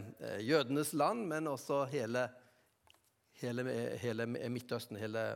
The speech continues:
eh, Middelhavet. Jesus hadde ikke tatt noe oppgjør med de.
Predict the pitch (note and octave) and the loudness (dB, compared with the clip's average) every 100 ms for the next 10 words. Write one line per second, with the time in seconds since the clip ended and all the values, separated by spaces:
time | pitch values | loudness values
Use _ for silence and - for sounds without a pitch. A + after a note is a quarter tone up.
0 | - - A2+ A2 A#2 A#2+ B2+ B2+ A#2+ A2 | -6 -10 -8 -6 -6 -4 -4 -2 -4 -4
1 | - _ _ _ _ _ _ _ _ _ | -14 _ _ _ _ _ _ _ _ _
2 | _ _ _ _ _ _ _ - - _ | _ _ _ _ _ _ _ -18 -18 _
3 | _ _ _ _ _ _ _ _ - A2+ | _ _ _ _ _ _ _ _ -4 -4
4 | C#3+ A3 A3 - G#3 - F#3 - A2 - | -2 -6 -4 -2 -2 -2 -6 -4 -10 -8
5 | G#2 G2+ C3+ | -8 -6 -6